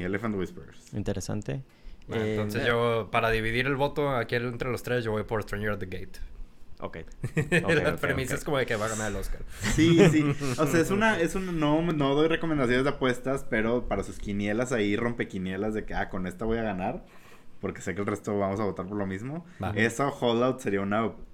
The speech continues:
Speaker 1: una apuesta buena, ¿sabes?
Speaker 3: Va.
Speaker 1: Hasta Marta Mitchell, no sé.
Speaker 2: Yo confío en Marta
Speaker 1: Pero
Speaker 2: Mitchell.
Speaker 1: bueno.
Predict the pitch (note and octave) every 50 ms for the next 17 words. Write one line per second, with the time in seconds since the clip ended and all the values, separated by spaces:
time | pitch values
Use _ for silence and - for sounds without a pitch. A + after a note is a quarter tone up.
0 | - - - - - F2+ F#2+ G2 G#2 G#2 - - G2 F#2 - - G#2 F2 F2 F2+
1 | F2 E2+ D#2+ D#2+ D#2+ - E2 E2 E2+ F2+ - A#2 F#2+ F2 - - - - - -
2 | A#2+ A#2+ - - - - - - F2+ F2 - - E2+ E2 E2 D#2+ - - A#2 G#2
3 | F2 E2+ - - - - E2+ E2+ - - - - - - - - - - - -
4 | - - - - - - - - - - - - - - - - - - - F2+
5 | E2 E2 - - F2 - - F2+ F2 F2 F2 F2 F2+ F2 F2 D#2+ D#2 D2 D2 -
6 | - -